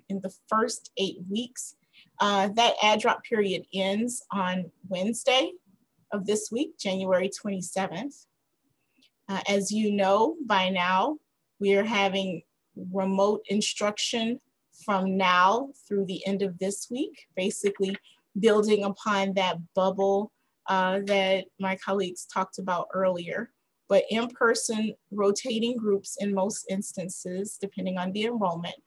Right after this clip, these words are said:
will begin on Monday, February first, so a week from today.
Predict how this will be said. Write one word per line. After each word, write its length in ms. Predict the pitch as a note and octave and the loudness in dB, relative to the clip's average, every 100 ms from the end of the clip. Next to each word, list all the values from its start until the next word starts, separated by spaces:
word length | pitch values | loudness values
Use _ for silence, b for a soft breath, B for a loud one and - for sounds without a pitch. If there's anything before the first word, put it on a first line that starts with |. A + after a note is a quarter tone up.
| _ _ _ G#3 | _ _ _ -2
will 80 | |
begin 580 | F#3+ G3 F#3+ F#3 F#3 F3+ - | 0 0 2 0 0 -4 -4
on 320 | F#3+ F3+ F3 - _ _ _ _ - | -4 -4 -6 -12 _ _ _ _ -8
Monday, 840 | G3+ G3 F#3 F#3+ F#3 F3+ F3+ G#3 _ | -2 0 2 4 4 4 2 -6 _
February 480 | G#3+ F#3+ F#3 F3 F#3 - - | -4 -2 0 0 -2 -6 -4
first, 500 | D#3+ G3+ - - - | -4 -4 -10 -14 -16
so 320 | - G3 - | -6 -4 -2
a 80 | F#3 | -4
week 480 | F#3 F3+ - - _ _ _ _ | -6 -8 -10 -18 _ _ _ _
from 220 | - F#3 F3+ | -4 -2 -4
today. 500 | - E3 F3 - | -6 -6 -6 -6